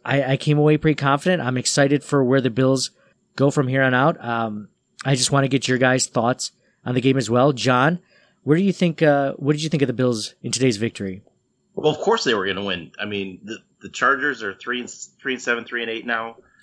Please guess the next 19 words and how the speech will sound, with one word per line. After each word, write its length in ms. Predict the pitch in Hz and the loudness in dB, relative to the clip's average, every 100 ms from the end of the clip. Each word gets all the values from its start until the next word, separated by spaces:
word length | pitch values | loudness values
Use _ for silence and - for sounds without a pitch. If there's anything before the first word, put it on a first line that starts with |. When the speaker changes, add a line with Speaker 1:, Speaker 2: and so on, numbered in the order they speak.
| _ _ | _ _
Speaker 2:
The, 340 | 107 101 98 90 | -6 -4 -4 -4
the 40 | |
Bills 340 | 117 120 120 117 | -2 -2 0 0
are 220 | 104 95 | 0 -2
coming 320 | - 113 120 | -8 -2 -2
off 120 | 113 | -2
their 120 | 104 | -6
bye 300 | 87 110 117 | -2 0 0
week. 320 | 120 120 120 - | 0 -4 -4 -10
They're 80 | |
firing 380 | - 120 117 110 | -8 -2 0 -2
on 100 | 104 | -6
all 120 | 107 101 | -8 -8
cylinders. 640 | - 123 127 127 127 131 | -10 -6 -4 -4 -4 -6
They're 140 | 90 - | -8 -10
eight 180 | 127 | -12
and 140 | 123 - | -14 -14
three 300 | - 143 147 | -4 0 2
now. 420 | 135 131 127 | 2 2 -2